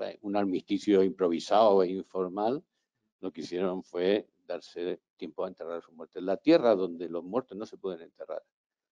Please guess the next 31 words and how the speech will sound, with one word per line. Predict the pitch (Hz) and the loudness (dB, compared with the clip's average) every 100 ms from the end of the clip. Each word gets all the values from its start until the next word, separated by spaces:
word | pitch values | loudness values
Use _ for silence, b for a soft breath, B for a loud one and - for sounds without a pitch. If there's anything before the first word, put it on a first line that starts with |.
| _ _ _ | _ _ _
no | 98 113 117 | 0 2 2
man's | 104 87 101 98 - | 0 -4 -6 -8 -12
land, | 80 76 76 _ _ _ | -10 -10 -14 _ _ _
o | |
sea, | - 95 98 | -20 -18 -10
no | 98 | -6
es | 95 | -6
tierra | - 92 76 | -6 -8 -8
de | 73 67 | -12 -14
hombres. | 69 62 _ _ _ _ _ _ _ | -20 -20 _ _ _ _ _ _ _
En | 85 | -18
castellano, | - - 87 95 107 113 98 | -18 -12 -4 -2 0 -2 -4
que | 98 | -6
procede | - 80 95 | -6 -4 -2
del | 92 | 0
latín, | 82 104 104 82 | -2 -6 -8 -2
tierra | - 82 | -2 0
de | 80 78 | -4 -6
nadie, | 78 80 _ _ | -12 -20 _ _
¿no? | 101 156 _ _ _ _ _ _ _ | -20 -20 _ _ _ _ _ _ _
A | 104 | 4
mí | 127 | 4
me | 151 | 6
parece | 139 143 143 | 6 4 2
un | 117 107 | 0 2
enorme | 113 113 160 147 113 | 2 2 2 2 0
error | 98 90 90 87 - _ | 0 0 0 -2 -6 _
de | 85 85 | -12 -10
los | 80 | -6
partidos, | 95 85 _ 117 117 110 - _ - | -6 -6 _ 0 2 2 -4 _ -18
eh, | 90 82 | -14 -14